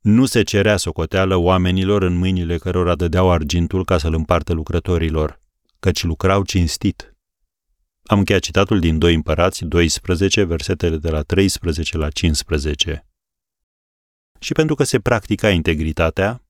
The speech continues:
poporul Israel a prosperat. James Madison, unul dintre părinții fondatori ai Americii și semnatar al Constituției, a scris:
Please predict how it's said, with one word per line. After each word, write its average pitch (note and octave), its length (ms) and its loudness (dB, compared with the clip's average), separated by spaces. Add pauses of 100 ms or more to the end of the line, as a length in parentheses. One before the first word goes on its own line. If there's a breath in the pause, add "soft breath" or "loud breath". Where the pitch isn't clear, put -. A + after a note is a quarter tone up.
(140)
poporul G#2+ 480 2
Israel E2 480 -2
a A#2 60 0
prosperat. - 840 -6 (1120)
James C#3 340 2
Madison, E2+ 640 0 (460 soft breath)
unul A2+ 180 4
dintre G#2 240 4
părinții G2+ 380 0
fondatori F#2 520 0
ai D2+ 80 0
Americii D2+ 480 -4
și E2 140 -6
semnatar D#2+ 500 0
al D#2+ 140 2
Constituției, D#2+ 1000 -4 (400)
a - 100 0
scris: - 440 2